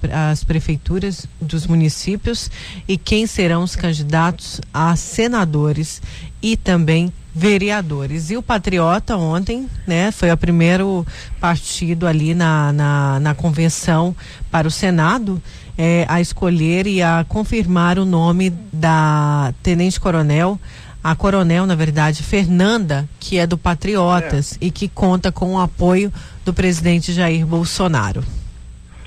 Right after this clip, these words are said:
Speaker 2: É, o presidente Jair Bolsonaro, inclusive, participou por meio de telão, dizendo que não vai entrar efetivamente, apesar de apoiar essa candidatura,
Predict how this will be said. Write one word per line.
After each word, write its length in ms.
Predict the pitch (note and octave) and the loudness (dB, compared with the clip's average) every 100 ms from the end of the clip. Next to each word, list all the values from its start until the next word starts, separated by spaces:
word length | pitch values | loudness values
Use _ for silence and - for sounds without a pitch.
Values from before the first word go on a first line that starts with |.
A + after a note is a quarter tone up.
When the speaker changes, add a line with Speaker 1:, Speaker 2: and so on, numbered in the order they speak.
| - | -12
Speaker 2:
É, 140 | E3+ B2+ | -8 -6
o 140 | D3 | -6
presidente 320 | D#3 F#3+ F#3 E3+ | -6 -4 -4 -2
Jair 160 | E3 | -2
Bolsonaro, 460 | D#3 D3+ E3 D#3+ F3+ | -2 -4 -4 -4 -4
inclusive, 360 | E3 C3+ D#3 | -6 -8 -8
participou 640 | E3+ D#3 - D3+ A#2+ D3+ F3+ | -6 -6 -6 -12 -10 -8 -8
por 140 | C#3 | -6
meio 140 | C3+ | -8
de 100 | C3 | -8
telão, 420 | B2+ B2 A2 C#3+ F3 | -6 -6 -4 -6 -6
dizendo 400 | B2+ A2+ C#3+ C#3+ | -8 -6 -6 -4
que 100 | C#3+ | -2
não 220 | F#3+ B3+ | 0 0
vai 240 | F3 G#3 | -2 -2
entrar 480 | F#3+ D3 C#3+ E3 E3+ | -4 -4 -2 -2 0
efetivamente, 760 | E3+ G#3 D#3+ C3+ C#3 C3+ C#3 - | 0 -2 -4 -8 -6 -4 -4 -6
apesar 360 | D#3+ D3 F#3+ | -4 -2 -2
de 100 | G3 | -2
apoiar 500 | G3+ A#3+ A#3 E3+ A3+ | -4 -2 0 0 0
essa 160 | F3 C#3+ | -4 -6
candidatura, 480 | C#3+ C#3 C#3 E3+ | -6 -6 -4 -8